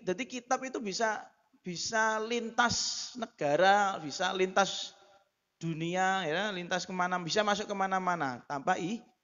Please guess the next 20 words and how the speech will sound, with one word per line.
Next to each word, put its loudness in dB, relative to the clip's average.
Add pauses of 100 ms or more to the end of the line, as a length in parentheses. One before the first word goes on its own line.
izin. -6 (400)
Mau -10
kamu -8
ono -6
sing -6
nggawa -2
kan -4
dia -2
angger -2
melu. -2 (680)
Jari'un 8
alal 8
hijab, 2
dia 2
kurang 2
ajar, 4
nekat. 2 (480)
Membu-, -2
menyingkap 2
semua, 0